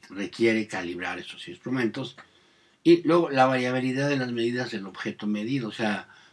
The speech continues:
también puede ser que, eh, la persona o el sujeto o lo que estamos midiendo varíe. Por ejemplo, si estamos evaluando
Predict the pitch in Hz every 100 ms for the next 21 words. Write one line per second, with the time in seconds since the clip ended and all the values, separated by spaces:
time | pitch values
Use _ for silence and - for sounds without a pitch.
0 | _ 110 127 160 - _ - 127 123 117
1 | 117 - 107 101 - 101 92 95 92 104
2 | 104 123 127 110 87 - 95 120 117 110
3 | 90 87 - 107 117 117 107 101 107 113
4 | _ - - - _ - 101 107 123 113
5 | 113 123 _ _ - - 165 160 165 165
6 | - - - - - - _ - 113 110
7 | 127 131 120 - 113 104 117 123 107